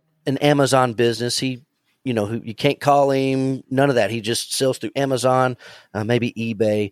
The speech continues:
And that was his intention to use Squadron to kinda go that way. And, um, <laughs> as a modeler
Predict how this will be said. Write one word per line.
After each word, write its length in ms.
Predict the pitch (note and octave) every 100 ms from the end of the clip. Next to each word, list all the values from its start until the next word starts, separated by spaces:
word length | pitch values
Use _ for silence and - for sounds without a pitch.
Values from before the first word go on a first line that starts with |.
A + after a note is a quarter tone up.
| _ _ _ _
And 220 | D3 C3
that 280 | A2 D#3 -
was 220 | F#3 D#3+
his 680 | - E3+ E3+ E3 D#3 - -
intention 800 | C#3+ B2+ - D#3+ D3+ C#3+ B2+ A#2+ - _ _ -
to 100 | C3
use 320 | B2 C3+ B2
Squadron 760 | - D3+ D3+ C#3 A2+ A2+ A#2 A2+ _ _ _ -
to 80 | B2
kinda 280 | - B2+ G#2+
go 200 | A2+ A2
that 240 | C3 -
way. 260 | F2 - - _ _ _
And, 600 | C3 B2 A#2+ A2 G#2 - - _ _ _
um, 400 | - A2+ G#2 F2+ - - C3+
<laughs> 300 | - - -
as 200 | D#3 C3
a 100 | B2+ A2+
modeler 760 | A#2 C3+ D3 A2 G2+ G#2+